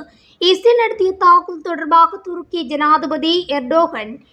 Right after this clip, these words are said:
இஸ்ரேலிய பிரதமரை கடுமையாக சாடியுள்ளார். அத்துடன், சித்தாந்த ரீதியாக நெதன்யாகு ஹிட்லரின் உறவினர் போன்றவர் என்றும் கூறியுள்ளார்.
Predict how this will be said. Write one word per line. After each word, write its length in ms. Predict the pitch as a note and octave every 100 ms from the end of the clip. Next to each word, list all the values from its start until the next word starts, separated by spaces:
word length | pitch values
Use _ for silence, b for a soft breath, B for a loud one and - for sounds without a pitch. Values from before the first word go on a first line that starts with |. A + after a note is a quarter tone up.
| b b
இஸ்ரேலிய 440 | F4 F4+ A4 G4+ G4+
பிரதமரை 600 | G4+ F4+ F#4+ G#4 F#4+ F#4+
கடுமையாக 800 | F4 D#4 E4+ F#4 F#4 E4+ F4+ F4
சாடியுள்ளார். 720 | E4 B3+ A3+ A3 A3 A3 A3+ _ b b b
அத்துடன், 480 | D#4 E4 F4 F#4
சித்தாந்த 580 | F4+ F4+ D#4 G#4 F#4+ F#4
ரீதியாக 600 | E4+ E4 C#4+ E4+ E4 E4+
நெதன்யாகு 680 | E4 D4+ E4 E4 E4 E4 F4+
ஹிட்லரின் 580 | E4 E4+ D#4+ D#4+ D#4+ D4+
உறவினர் 540 | C#4+ D#4 E4+ F#4 F4+
போன்றவர் 420 | - D4 D#4+ D4 D#4
என்றும் 380 | D#4 - E4 F4
கூறியுள்ளார். 640 | F4 C#4+ A3 G#3+ G#3+ A3